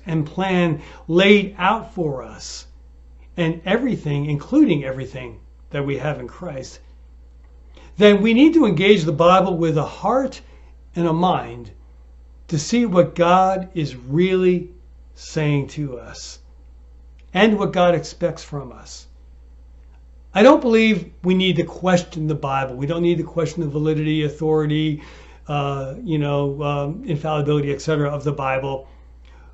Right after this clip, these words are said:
But I do think we need to, uh, question our understanding and our application of the Bible. Are we men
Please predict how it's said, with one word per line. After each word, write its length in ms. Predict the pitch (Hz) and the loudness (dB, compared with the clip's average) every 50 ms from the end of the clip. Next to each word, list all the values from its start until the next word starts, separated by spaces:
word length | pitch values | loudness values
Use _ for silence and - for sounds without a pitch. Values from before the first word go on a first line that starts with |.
| - - - - | -20 -20 -4 2
But 140 | 196 208 214 | 4 8 8
I 120 | 208 202 | 8 8
do 200 | 160 202 294 311 | 8 8 6 6
think 220 | 311 330 339 247 208 | 8 4 0 0 0
we 100 | 208 196 | -2 -2
need 200 | 196 202 190 175 | -2 0 2 4
to, 380 | 175 175 180 180 - - - - - | 4 2 2 0 -6 -18 -18 -8 -8
uh, 100 | 175 156 | -8 -8
question 500 | - - 196 202 185 185 - 175 180 180 - | -6 0 2 2 2 2 -2 -6 -6 -6 -2
our 320 | 175 180 185 175 170 175 | 0 2 4 4 2 2
understanding 840 | 170 165 165 160 165 151 - - - 208 233 269 247 151 - - - - - - - - - - - - - - - - - - - - - - - - - - - - - - | 0 -2 -2 -2 -2 -4 -4 -6 -8 -8 -6 -4 -4 -6 -6 -10 -16 -20 -20 -20 -20 -20 -20 -20 -20 -20 -20 -20 -20 -20 -20 -20 -20 -20 -20 -20 -20 -20 -20 -20 -20 -20 -6 -2
and 140 | 160 156 | 0 0
our 80 | 151 143 | 0 0
application 960 | 139 139 135 - 139 - - - 170 185 175 - 151 135 120 113 113 - - - | -2 -6 -8 -8 -10 -12 -6 -2 -2 -2 -2 -2 -4 -8 -8 -10 -16 -20 -20 -14
of 180 | 127 120 113 120 | -14 -14 -12 -14
the 60 | 117 | -14
Bible. 540 | - 123 117 117 117 117 117 107 - - - - - - - - - - - - - - - - - - - - - - - - - - - - - - | -14 -12 -12 -12 -12 -12 -14 -16 -16 -18 -20 -20 -20 -20 -20 -20 -20 -20 -20 -20 -20 -20 -20 -20 -20 -20 -20 -20 -20 -20 -20 -20 -20 -20 -20 -20 -12 -2
Are 140 | 160 175 175 | 4 4 6
we 200 | 170 175 170 170 | 6 6 4 4
men 520 | 160 156 165 180 208 233 247 262 247 208 | 4 2 0 0 2 2 2 0 0 -4